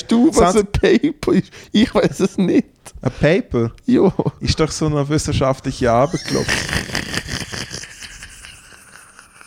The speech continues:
Speaker 2: Oder?
Speaker 1: Das Problem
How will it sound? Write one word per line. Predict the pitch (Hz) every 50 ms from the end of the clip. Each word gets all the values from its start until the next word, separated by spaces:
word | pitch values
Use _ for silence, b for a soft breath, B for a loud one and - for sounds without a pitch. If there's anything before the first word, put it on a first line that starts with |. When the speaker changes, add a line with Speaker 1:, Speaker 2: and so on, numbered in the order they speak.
| _ - - - -
Speaker 2:
Oder? | 123 131 156 170 226 277 262 B B B B B B B B B B B B B
Speaker 1:
Das | - - -
Problem | - - 151 143 120 113 107 110 104 101 92 85 82 78